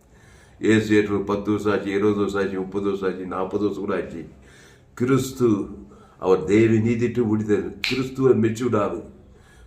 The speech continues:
நன்மை தீமையில ஊறி போட்டுக்கிறானா? நன்மார்க்கு துன்மார்க்கு, சுய நீதி அநீதி, நியாயப்பிரமாணம், கண்ணுக்கு கண்ணு, பல்லுக்கு பல்லு, அஹ்,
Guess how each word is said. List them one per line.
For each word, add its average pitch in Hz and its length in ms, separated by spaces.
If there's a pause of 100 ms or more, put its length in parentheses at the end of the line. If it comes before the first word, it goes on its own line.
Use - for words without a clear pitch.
நன்மை 123 340
தீமையில 127 400 (340)
ஊறி 143 120
போட்டுக்கிறானா? 120 600 (360)
நன்மார்க்கு 113 480
துன்மார்க்கு, 110 460 (560)
சுய 123 320
நீதி 117 260
அநீதி, 107 440
நியாயப்பிரமாணம், 101 680 (720)
கண்ணுக்கு 113 400
கண்ணு, 101 440
பல்லுக்கு 113 320
பல்லு, 107 460 (760)
அஹ், 107 160